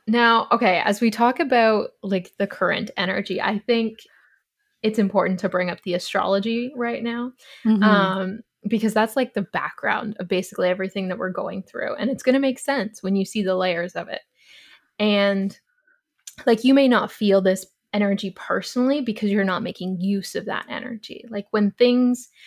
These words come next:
Speaker 1: get stirred up for you in your life, in the astrology, the transits, like, that's energy, but it's something that you have to make use of. Like Savannah and I have been saying, like, we know that this moment has been here for us. Like, what are we gonna do about it? Like,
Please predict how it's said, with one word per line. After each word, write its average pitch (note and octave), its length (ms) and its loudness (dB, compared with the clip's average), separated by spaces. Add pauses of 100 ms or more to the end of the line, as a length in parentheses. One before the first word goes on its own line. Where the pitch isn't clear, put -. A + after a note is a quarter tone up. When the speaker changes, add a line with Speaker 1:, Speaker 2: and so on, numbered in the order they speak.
(240)
Speaker 1:
get - 180 0
stirred G3+ 280 0
up - 200 -2
for - 80 -2
you G#3 200 2
in F#3+ 120 0
your F#3+ 140 -4
life, - 440 -4
in G3+ 140 0
the F#3 100 -4
astrology, G#3 640 -4
the G#3+ 100 -6
transits, A3+ 580 -2
like, G3 160 0
that's A#3 260 -2 (140)
energy, A#3 760 -2
but G#3 140 2
it's - 180 -4
something A#3+ 420 0
that F#3 100 0
you F#3 120 -2
have F#3+ 340 -2
to - 120 -10
make F#3 260 -6
use G3 240 -10
of. - 240 -8
Like G3+ 180 2
Savannah G3 340 -4
and F#3 100 -4
I F3 60 -6
have F3 100 -8
been G3 100 -2
saying, A3 300 0
like, F3 260 -2 (720)
we G#3+ 260 4
know G#3 340 6
that F#3 220 -4
this G3 200 -2
moment F#3+ 320 2
has F#3 160 -4
been F#3+ 140 -6
here G3+ 240 2
for B3+ 160 -2
us. C#4 240 0
Like, F#3+ 180 0
what G#3 220 4
are G3 40 4
we G3 140 2
gonna F#3+ 220 -6
do F3+ 240 -4
about - 320 -8
it? - 160 -6
Like, - 220 -10